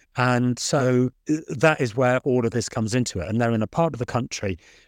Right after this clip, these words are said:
where, I forget the phrase they use, but it was really chilling. I can't remember what it was. I can't find my notes here about how they described the poverty in that part of the country. And that's how all of these things come together and are,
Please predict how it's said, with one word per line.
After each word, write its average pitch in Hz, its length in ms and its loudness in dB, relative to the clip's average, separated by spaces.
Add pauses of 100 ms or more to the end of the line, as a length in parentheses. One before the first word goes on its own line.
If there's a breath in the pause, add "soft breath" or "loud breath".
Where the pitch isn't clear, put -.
(120)
where, 117 280 2
I 123 80 0
forget 147 380 0
the 117 80 -4
phrase 127 360 0
they 92 160 -2
use, 92 260 0
but 90 220 -2
it - 380 -18
was 104 100 0
really 127 240 4
chilling. 95 540 0
I 95 80 -2
can't 127 180 -2
remember 113 240 -2
what 104 80 -4
it 120 60 -8
was. 110 320 2
I 98 100 -6 (320 soft breath)
can't 123 220 -4
find 107 140 2
my 107 100 2
notes 123 380 0
here 87 200 -6 (400 loud breath)
about 123 220 -2
how 120 120 2
they 113 140 2
described 117 500 0
the 95 80 -4
poverty 120 520 -2 (480 soft breath)
in 117 80 0
that 113 240 -2
part 107 320 0
of 98 80 -2
the - 100 -10
country. 120 640 -4 (160)
And 135 220 2 (200 loud breath)
that's 160 320 0
how 143 200 0
all 143 240 6
of 123 80 0
these 123 220 0
things 120 240 -2
come 120 260 0
together 120 640 -2 (420 soft breath)
and 107 500 0
are, 101 440 2